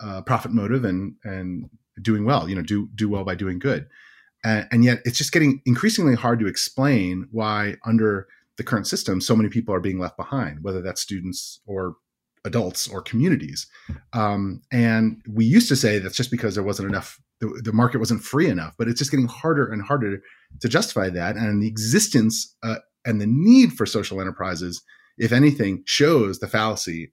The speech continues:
in that. The challenge for a social enterprise is that, um, you still need, you still need money, you still need funding, you know, you s-, you still need these things.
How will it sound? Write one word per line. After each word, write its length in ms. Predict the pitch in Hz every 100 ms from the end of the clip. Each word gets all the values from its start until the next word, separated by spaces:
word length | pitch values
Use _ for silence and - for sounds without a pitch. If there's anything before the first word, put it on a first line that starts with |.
| -
in 140 | 85
that. 180 | 78 71 _ _ - - -
The 80 |
challenge 520 | 123 - 180 208 127 -
for 100 | 110
a 60 |
social 280 | - 110 117
enterprise 640 | 147 - 82 82 87 120
is 220 | - 98
that, 300 | - 101 98 - _ _ _ _ -
um, 560 | 104 101 196 196 - _ -
you 80 | 120
still 280 | - 156
need, 400 | 151 135 143 117 -
you 80 | 120
still 240 | - 127
need 200 | 135 123
money, 240 | 101 95 113
you 100 | 113
still 160 | -
need 140 | 104 98
funding, 480 | 92 90 98 127 135
you 100 | 104
know, 100 | 92
you 100 | 98
s-, 180 | 87 -
you 80 | 110
still 220 | - 113
need 100 | 101
these 200 | 90 85
things. 280 | 80 98 135